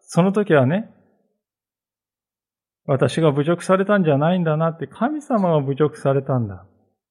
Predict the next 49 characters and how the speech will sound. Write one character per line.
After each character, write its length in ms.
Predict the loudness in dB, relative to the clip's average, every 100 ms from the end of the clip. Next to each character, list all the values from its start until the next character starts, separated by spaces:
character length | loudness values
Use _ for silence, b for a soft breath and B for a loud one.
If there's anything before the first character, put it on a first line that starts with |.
| _ _ _ _ _ _ _
じ 80 | 2
ゃ 40 |
あ 20 | 4
私 360 | 4 2 2
が 100 | 0
復 200 | 0 -2
讐 240 | -2 0 -2
す 120 | -2
る、 100 | -4 -4
神 200 | 0 0
様 140 | 4 2
に 100 | 4
代 160 | 4
わ 60 | 4
っ 40 |
て 100 | 2
復 200 | -12 -10
讐 220 | -4 -2 -2
す 240 | -2 -2
る 80 | -2
必 220 | -2 0
要 80 | 2
は 60 |
な 200 | 2 0
い 40 | 0
ん 80 | 0
だ。 140 | -4 -8 b b b b
主 260 | -14 -4 2
が 140 | 4
復 220 | 2 -2 -4
讐 300 | -2 -2 -2
す 160 | -2
る 140 | -2 -4
っ 60 | -4
て 80 | -2
言 100 | -2
っ 20 |
て 180 | -4 -6
る 100 | 0
じ 60 | 4
ゃ 40 |
な 140 | 4
い 80 | 4
か 140 | 2 -6
と、 80 | -8
聖 180 | -6 -6
書 140 | -6
は 60 |
ね。 120 | -10